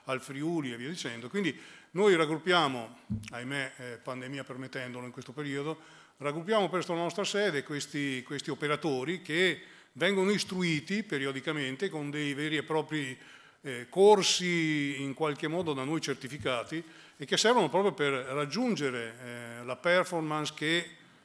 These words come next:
il prodotto, mm, di per sé dovrebbe, deve alla fine offrire al,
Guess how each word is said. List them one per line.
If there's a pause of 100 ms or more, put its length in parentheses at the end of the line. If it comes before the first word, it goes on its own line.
(180)
il
prodotto,
mm,
di
per
sé
dovrebbe, (340)
deve (160)
alla
fine
offrire (500)
al,